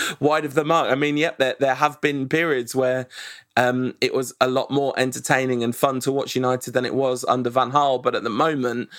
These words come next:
I don't see much to endear this team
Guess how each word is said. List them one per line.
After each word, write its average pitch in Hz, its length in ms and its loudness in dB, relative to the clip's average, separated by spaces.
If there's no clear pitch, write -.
I 120 440 0
don't 135 300 0
see 127 340 -2
much 127 520 -2
to 127 460 -2
endear 120 840 -2
this 127 240 -2
team 127 480 0